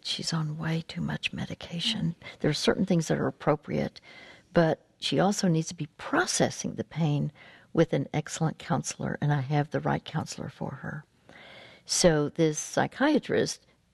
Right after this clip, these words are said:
assigns her also to a psychologist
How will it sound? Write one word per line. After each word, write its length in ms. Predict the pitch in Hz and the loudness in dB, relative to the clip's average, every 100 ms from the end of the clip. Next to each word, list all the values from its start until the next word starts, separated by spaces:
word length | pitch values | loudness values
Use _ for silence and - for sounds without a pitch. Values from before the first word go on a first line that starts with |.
| _ | _
assigns 540 | 147 - 165 151 143 - | 0 4 4 2 -2 0
her 240 | 131 135 - | 0 0 0
also 500 | 202 202 - 151 - | 0 0 -2 -2 -4
to 280 | - 139 - | -6 -6 -2
a 240 | 139 139 - | -2 -4 -6
psychologist 960 | - 127 - 214 196 160 139 139 - | -2 -2 0 2 2 2 -2 -2 -6